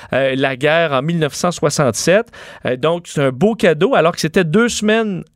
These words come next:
avant des élections israéliennes, euh, pour, où, bon, Netanyahou voulait un cinquième mandat. Et Netanyahou était quand même en, disons, un peu en péril. Trump arrivait deux semaines avant en lui donnant une immense victoire en cadeau.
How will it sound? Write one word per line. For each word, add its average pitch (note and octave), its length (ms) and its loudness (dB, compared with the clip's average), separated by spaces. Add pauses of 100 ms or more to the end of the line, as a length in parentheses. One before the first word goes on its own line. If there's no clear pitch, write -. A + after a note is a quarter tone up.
avant E3 520 0
des C#3+ 220 -2
élections D#3 380 0
israéliennes, D#3 720 2 (380)
euh, C#3+ 340 4 (440)
pour, D#3+ 200 2
où, E3 380 2
bon, D3+ 180 2
Netanyahou D#3+ 500 2
voulait D#3 240 2
un E3+ 80 2
cinquième E3 420 0
mandat. D3+ 500 2 (340)
Et C3+ 100 -2
Netanyahou D#3 400 0
était D3+ 220 0
quand D#3 140 0
même A3+ 160 -2
en, D3+ 260 0 (600)
disons, C#3+ 280 2
un C#3+ 80 2
peu F3 120 0
en F3 120 2
péril. F3+ 720 2
Trump G#3 300 0
arrivait E3+ 580 -2 (120)
deux E3+ 260 0
semaines F#3 300 0
avant D3+ 400 2
en C#3+ 60 4
lui C#3 160 0
donnant C#3+ 300 4
une C3+ 280 -2
immense F3+ 540 2
victoire C#3+ 680 0
en A#2+ 40 -2
cadeau. C#3 520 0